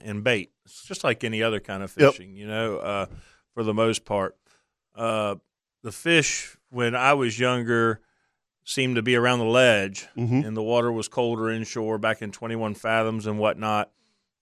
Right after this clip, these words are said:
Speaker 1: Um, so the ledge, when we talk about the ledge, the people that don't know, it's about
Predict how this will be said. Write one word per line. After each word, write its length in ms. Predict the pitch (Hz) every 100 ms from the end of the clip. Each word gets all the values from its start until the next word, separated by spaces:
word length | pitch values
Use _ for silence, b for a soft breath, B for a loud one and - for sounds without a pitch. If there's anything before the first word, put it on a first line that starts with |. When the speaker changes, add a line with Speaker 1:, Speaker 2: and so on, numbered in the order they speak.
| _
Speaker 1:
Um, 540 | 104 101 98 95 92 - _ _ _
so 300 | - 104 104
the 100 | 98
ledge, 280 | 113 113 110
when 60 | 104
we 60 | 107
talk 200 | 113 98
about 180 | 107
the 80 | -
ledge, 380 | 104 107 104 92
the 60 | 98
people 320 | 107 98 95
that 120 | 92
don't 180 | 101 101
know, 200 | 101 101
it's 120 | 95
about 340 | 110 107 95